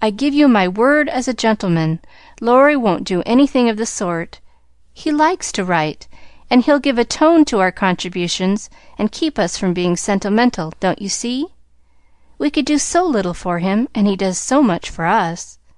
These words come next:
I think the least we can do is offer him a place here, and make him welcome if he comes. This artful allusion to benefits conferred brought Tupman to his feet,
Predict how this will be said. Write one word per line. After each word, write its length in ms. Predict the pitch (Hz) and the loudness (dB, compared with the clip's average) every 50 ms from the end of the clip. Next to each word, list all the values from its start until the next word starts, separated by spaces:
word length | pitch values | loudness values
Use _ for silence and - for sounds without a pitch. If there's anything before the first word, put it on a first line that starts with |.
| _ _ _ _ _ - - - | _ _ _ _ _ -20 -20 -4
I 120 | - 330 | -4 -4
think 260 | 339 - - 247 226 - | -2 0 0 0 0 0
the 140 | - 185 | -4 -6
least 340 | 180 196 240 277 269 - - | -4 -2 -2 -2 -4 -4 -4
we 140 | 190 190 185 | -4 -4 -4
can 180 | - - 170 165 | -2 -2 -4 -2
do 200 | 165 160 156 156 | -2 -4 -6 -6
is 120 | 156 - | -6 -6
offer 300 | - - 180 175 - 175 | -4 -4 -4 -4 -4 -4
him 160 | 170 175 170 165 | -2 -2 0 -2
a 80 | 160 | -2
place 400 | - - - 220 240 269 269 - | -4 -4 -4 -2 -2 -2 -4 -8
here, 360 | - - 160 151 151 165 196 _ - - - - _ _ - - - | -10 -10 -8 -8 -8 -8 -10 _ -18 -20 -20 -20 _ _ -20 -8 -2
and 200 | 247 277 311 269 | 2 2 4 4
make 220 | 233 196 175 - - | 4 2 0 -2 -2
him 140 | 180 175 170 | -2 0 2
welcome 420 | 175 185 - 185 - - 165 160 | 2 2 2 0 0 -2 0 0
if 120 | 156 - | 0 -2
he 100 | - 156 | -4 -10
comes. 640 | 151 - - 247 254 226 170 156 156 170 - - - _ _ _ _ _ _ _ _ - _ _ - - - - _ _ _ _ _ _ _ _ - - _ - - | -12 -4 -2 0 2 2 2 2 0 -2 -4 -8 -16 _ _ _ _ _ _ _ _ -20 _ _ -20 -20 -20 -20 _ _ _ _ _ _ _ _ -20 -20 _ -14 -2
This 240 | - 320 349 - - - | 0 0 0 0 0 0
artful 400 | - - - - - - 202 185 | 2 2 2 0 -4 -2 -2 0
allusion 460 | 175 170 175 175 175 165 165 175 180 | 0 2 2 0 0 2 2 0 0
to 120 | 175 - 175 | 0 -2 -4
benefits 680 | 160 190 202 233 240 220 - - 165 151 - - - | 0 2 4 4 4 2 -2 -4 -6 -6 -6 -8 -14
conferred 720 | - - 185 185 - - - 262 247 202 165 151 147 - - _ - _ _ _ _ - | -6 -2 -2 -2 -2 0 0 2 2 2 0 -2 -4 -8 -12 _ -20 _ _ _ _ -6
brought 340 | - 233 247 285 320 - - | 0 2 2 2 2 0 -4
Tupman 440 | - - 190 - 220 - 180 165 170 | -4 -2 -2 -2 -2 -2 0 0 0
to 140 | - - 170 | -2 -4 -6
his 220 | 165 165 160 - - | -6 -6 -6 -8 -8
feet, 440 | - 262 226 180 156 - - - | -8 -6 -8 -8 -8 -12 -16 -20